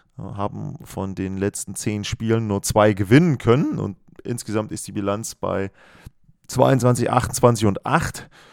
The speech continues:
Das sind zweiundfünfzig Punkte, eben dann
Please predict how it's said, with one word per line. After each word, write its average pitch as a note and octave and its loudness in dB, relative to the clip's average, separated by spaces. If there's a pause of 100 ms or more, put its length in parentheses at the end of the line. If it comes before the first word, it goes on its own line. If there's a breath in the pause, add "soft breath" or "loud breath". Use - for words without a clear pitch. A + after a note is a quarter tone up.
(140 soft breath)
Das - -10
sind A2 -4
zweiundfünfzig A2+ -2
Punkte, D3+ 2
eben A2+ -2
dann G#2+ 2